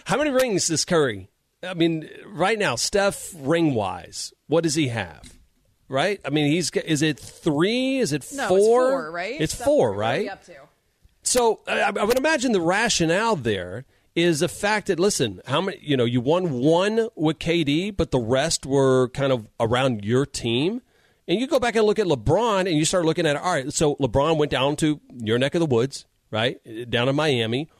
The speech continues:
Speaker 1: won it
Speaker 2: Mm-hmm.
Speaker 1: with that, with that team, won one when he got to, to, to L A. And so the idea was that, was it wrapped around, and of course the one at Cleveland, but like many, uh,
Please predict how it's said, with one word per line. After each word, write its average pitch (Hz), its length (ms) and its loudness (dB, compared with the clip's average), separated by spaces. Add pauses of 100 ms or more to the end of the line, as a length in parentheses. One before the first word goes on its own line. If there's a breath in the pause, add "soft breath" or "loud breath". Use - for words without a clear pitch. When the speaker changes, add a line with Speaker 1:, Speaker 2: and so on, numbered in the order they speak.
(160 soft breath)
Speaker 1:
won 113 240 0
it 139 60 0
Speaker 2:
Mm-hmm. 143 80 -6
Speaker 1:
with 147 180 0
that, 127 180 -2
with 131 200 0
that 120 240 -2
team, 107 320 -6 (260 soft breath)
won 135 300 2
one 147 220 2
when 143 80 2
he 143 40 -2
got 139 180 -2
to, 143 200 -2
to, 131 300 2
to - 220 -4
L 147 220 0
A. 104 220 -6 (440 soft breath)
And 147 220 0
so 160 540 2
the 151 160 -2
idea 165 400 0
was 160 160 2
that, 139 180 0
was 131 180 2
it 127 120 0
wrapped 113 360 -4
around, 120 680 2
and 139 80 -8
of 107 80 -6
course 113 220 -2
the 107 60 -6
one 95 160 -4
at - 80 -16
Cleveland, 131 520 -4 (320 soft breath)
but 165 140 0
like 180 160 0
many, 185 280 0
uh, 147 120 -4